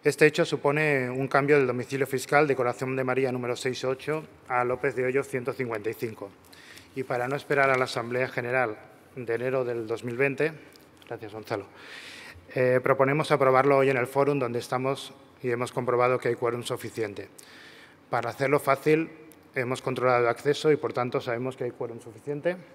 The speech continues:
Eh, y suficiente derechos, o sea, pues, perdón, eh, hay quórum suficiente de asociados con derecho a voto. Eh, si hay alguien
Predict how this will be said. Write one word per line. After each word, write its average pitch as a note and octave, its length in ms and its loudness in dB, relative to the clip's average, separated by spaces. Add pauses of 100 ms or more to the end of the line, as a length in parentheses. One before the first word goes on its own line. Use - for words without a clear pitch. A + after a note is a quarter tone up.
(1040)
Eh, B2 720 2 (520)
y B2+ 680 0
suficiente C3+ 480 4
derechos, C#3 420 4 (240)
o C3 60 -2
sea, C3 160 4
pues, A#2+ 200 -8
perdón, B2 340 4 (400)
eh, B2+ 100 6
hay C#3 100 8
quórum D3 220 4
suficiente C#3 540 0
de C3+ 40 4
asociados B2+ 520 0
con A#2 120 -2
derecho A2+ 300 -2
a G#2+ 60 -2
voto. G#2 280 -6 (960)
Eh, A#2+ 640 -6
si - 240 2
hay C#3+ 160 10
alguien C3+ 460 6